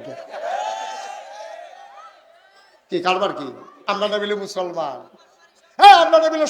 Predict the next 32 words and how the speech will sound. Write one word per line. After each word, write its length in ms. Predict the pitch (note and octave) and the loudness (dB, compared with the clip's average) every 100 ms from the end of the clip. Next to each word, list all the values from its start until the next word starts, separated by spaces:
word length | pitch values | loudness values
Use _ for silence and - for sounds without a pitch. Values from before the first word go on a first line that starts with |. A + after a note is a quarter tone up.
| A#3+ | -2
শতকরা 340 | B3+ C#4+ C#4+ C4+ | -4 0 0 2
বিরানব্বই 460 | C#4 C#4 C#4 C4 C4 | -2 0 0 -2 -4
জন 80 | C#4 | -4
লোক 100 | C4+ B3 C4 G3+ | -4 -10 -16 -16
মুসলমান। 500 | G#3 B3+ A#3+ G#3 D3+ - - _ - | -10 -6 -4 -4 -6 -12 -20 _ -6
তুমি 140 | D4 | -4
যদি 120 | D4 D4 | -2 2
দাড়ি 160 | C#4 C#4 C#4 | 2 4 0
রেখে 180 | C4+ C#4 | 0 -6
টুপি 160 | C#4 D4 | -6 -4
মাথার 220 | C#4 C4+ C4 | -4 -4 -4
দিয়ে 120 | B3+ A#3+ | -2 -2
আড়ো, 200 | B3+ A3 D#3 - - | -2 -4 -6 -12 -8
তোমার 180 | C4 B3+ B3 B3 | -2 -2 0 -2
দেখলে 180 | A#3+ A#3+ | -2 -6
মনে 120 | B3 B3 | -6 -6
হয় 120 | A#3 | -4
ফেরেস্তা 360 | G3 A3 G#3 A3 A3 | -4 -6 -6 -4 -2
নাজিল 240 | A3 G#3+ G#3 | -4 -8 -14
হইছে, 220 | - F#3 D3 - - - | -10 -12 -12 -18 -20 -8
মনে 120 | A#3 A3+ | -6 -4
হয় 100 | G3+ | -8
যেন 100 | G#3+ G#3 | -4 -4
একটা 160 | G#3+ G#3 | -2 -4
ভালো 160 | F#3 F#3 | -2 -2
মানুষ 200 | G#3+ G#3+ G#3+ | -4 -6 -6
আর 80 | G3 F3+ | -6 -4
নাই। 140 | E3+ C#3+ - - | -8 -8 -18 -10
তোমরা 160 | B3+ A#3 A3+ | -8 -6 -4
বিরানব্বই 520 | B3+ C4+ C4 B3+ B3+ A3+ | 0 0 2 0 0 -4
জন 100 | B3 A#3+ | -4 -6
মুসলমানের 520 | A#3 B3 B3 B3 | -8 -6 -4 -2